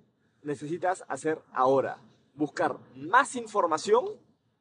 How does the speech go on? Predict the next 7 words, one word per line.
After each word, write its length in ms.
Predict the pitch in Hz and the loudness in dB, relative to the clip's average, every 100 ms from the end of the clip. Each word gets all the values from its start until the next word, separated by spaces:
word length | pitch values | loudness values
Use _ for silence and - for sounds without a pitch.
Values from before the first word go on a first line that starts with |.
| _ _ _ _ _ _ _ _ _ _ _ _ _ _ | _ _ _ _ _ _ _ _ _ _ _ _ _ _
¿Sentarte 560 | - 147 147 208 - 185 | -6 -4 2 2 2 0
tres 280 | 220 226 | 4 4
horas 220 | 226 196 160 | 6 4 4
a 60 | |
buscar 340 | 147 143 202 190 | 2 2 0 2
más 220 | 202 208 | 0 -2
información? 720 | 196 180 143 151 202 262 370 | -4 -2 -2 2 4 4 0